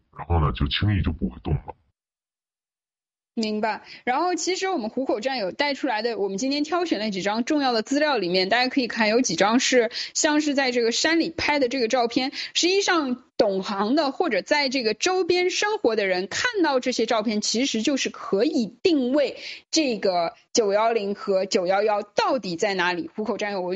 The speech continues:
Speaker 2: 我，我说的是不是对的？
Speaker 1: 是的，就是这张图片，就是首先这个P P T它不是说随随便便的去，不是很随便的，它是要上汇-，向上汇报的。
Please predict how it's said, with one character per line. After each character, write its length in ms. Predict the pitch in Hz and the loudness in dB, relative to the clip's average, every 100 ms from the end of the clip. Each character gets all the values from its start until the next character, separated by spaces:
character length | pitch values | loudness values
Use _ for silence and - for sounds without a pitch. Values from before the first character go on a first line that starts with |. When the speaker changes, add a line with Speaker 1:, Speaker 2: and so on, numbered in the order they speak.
| - | -4
Speaker 2:
我， 240 | 202 175 - | -2 -2 -2
我 140 | 208 | -2
说 160 | 226 240 | 0 -2
的 60 | |
是 120 | 233 220 | -2 -4
不 60 | |
是 120 | 208 | -4
对 180 | 208 220 | -2 -4
的？ 120 | - - _ _ _ _ _ _ _ _ _ | -6 -12 _ _ _ _ _ _ _ _ _
Speaker 1:
是 320 | - - 127 | -18 -4 -2
的， 180 | 87 - _ _ _ | 0 -4 _ _ _
就 100 | 190 | 0
是 120 | 170 165 | 2 2
这 180 | 180 | 2
张 180 | 135 147 | 4 2
图 200 | 139 - | 2 -2
片， 340 | - 143 - - | 0 -2 -2 0
就 140 | 143 | 2
是 140 | 117 | 2
首 140 | - 147 | -2 -2
先 240 | 117 127 | 0 0
这 100 | 131 | 2
个 60 | 123 | -2
P 160 | - 120 | 0 -2
P 100 | 123 | 2
T 260 | 123 95 - | 2 2 -2
它 200 | - 113 | -2 -2
不 240 | - 90 | 0 -2
是 80 | - 101 82 | 2 2 2
说 240 | 85 87 | 2 2
随 220 | 82 92 101 | 0 0 2
随 180 | 107 | 2
便 240 | 104 113 98 | 2 2 2
便 300 | 131 120 87 | 2 2 0
的 80 | 76 - _ _ | -2 -6 _ _
去， 120 | - 76 71 87 - - - _ _ _ _ _ | -2 0 2 0 -6 -20 -20 _ _ _ _ _
不 100 | - | -6
是 60 | 156 | -4
很 120 | - - | -6 -6
随 180 | - 139 | -2 0
便 140 | 92 - | 0 -2
的， 60 | - - - | -6 -16 -12
它 140 | - 139 | -2 0
是 140 | 139 | 2
要 100 | 131 | 2
上 260 | - 120 98 | 0 -2 0
汇-， 220 | 117 110 | -2 -2
向 220 | - 107 | -2 -2
上 200 | 98 104 | 0 0
汇 160 | 95 95 | 0 0
报 240 | 110 95 | 2 0
的。 80 | - | -2